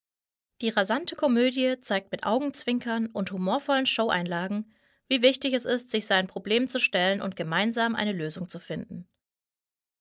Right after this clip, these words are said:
Es ist ein Stück über Freundschaft, Teamgeist, kreative Lösungskompetenz und den Mut,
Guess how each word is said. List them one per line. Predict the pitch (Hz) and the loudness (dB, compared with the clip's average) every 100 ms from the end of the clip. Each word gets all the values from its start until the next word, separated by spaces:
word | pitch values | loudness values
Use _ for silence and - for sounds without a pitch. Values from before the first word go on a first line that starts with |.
| _ | _
Es | - 247 | -4 -2
ist | 285 277 | 2 2
ein | 262 | 4
Stück | 285 262 | 2 2
über | 196 | 0
Freundschaft, | - 196 226 247 262 262 - - - | 2 2 4 4 2 0 -2 -8 -6
Teamgeist, | - 247 254 226 226 233 - - - _ _ | -4 0 2 2 2 -2 -6 -10 -14 _ _
kreative | - 262 269 262 226 | 2 4 4 2 2
Lösungskompetenz | 214 240 226 233 220 226 220 226 - _ _ _ _ | 2 0 -2 -2 -2 -2 -2 -2 -6 _ _ _ _
und | - 302 302 | 2 2 4
den | 254 | 2
Mut, | 214 233 240 | 2 0 -4